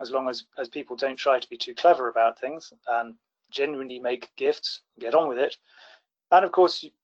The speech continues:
we always advise clients not to do a King Lear and hand everything over and find themselves high and dry later in life without enough assets to s-, maintain their way of life, quality of life they want, 'cause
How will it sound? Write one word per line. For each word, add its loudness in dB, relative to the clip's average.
we 0
always 0
advise -2
clients -2
not -2
to -12
do -2
a -2
King -10
Lear 0
and -8
hand 2
everything -2
over 2
and -14
find 4
themselves 2
high 4
and -4
dry 4
later -2
in -10
life 4
without 2
enough 0
assets -2
to -10
s-, -10
maintain 0
their 4
way 4
of 0
life, 4
quality -2
of -12
life -2
they -4
want, 4
'cause -8